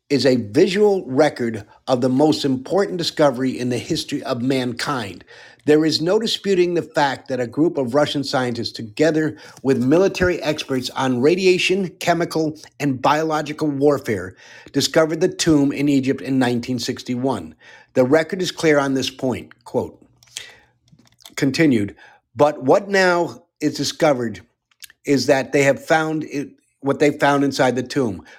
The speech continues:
From the available evidence and highly placed sources inside the sarcophagus were the remains of an alien creature who died in Egypt over ten thousand years B C.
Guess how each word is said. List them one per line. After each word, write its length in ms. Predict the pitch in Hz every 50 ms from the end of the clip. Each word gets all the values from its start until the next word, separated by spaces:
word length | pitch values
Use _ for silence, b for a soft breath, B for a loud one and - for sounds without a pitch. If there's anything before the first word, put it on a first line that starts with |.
| B B _
From 160 | - 147 143
the 100 | 151 151
available 500 | 147 131 120 156 190 226 226 214 220 208 -
evidence 580 | 160 175 165 147 147 135 135 135 131 - - - b b b b b b b _
and 120 | - 139 131
highly 360 | 113 - 151 175 185 196 202
placed 380 | - - - 170 165 156 - -
sources 400 | 160 151 147 143 - 117 104 -
inside 480 | - - 160 175 165 - 180 170 175
the 60 | 165
sarcophagus 640 | 160 - - - - 151 135 127 127 - 131 120 - B B B B B
were 140 | - 143 151
the 100 | 143 151
remains 460 | 151 151 151 156 165 185 202 202 160
of 160 | - - 147 143
an 120 | 147 - -
alien 360 | 131 151 165 190 202 214 202
creature 320 | - - 190 180 - 165
who 140 | 151 135 151
died 380 | 147 131 - 151 143 151 160 160
in 120 | 170 165
Egypt 420 | 135 151 143 127 135 135 127 - - _ _
over 300 | 147 151 135 131 147 135
ten 420 | - - _ - - 170 165 165 165
thousand 640 | 156 - - 151 143 143 143 139 123 143 143 139
years 340 | 131 123 120 120 120 120 113
B 240 | - - 131 123 120
C. 440 | 117 - - 135 120 101 78 -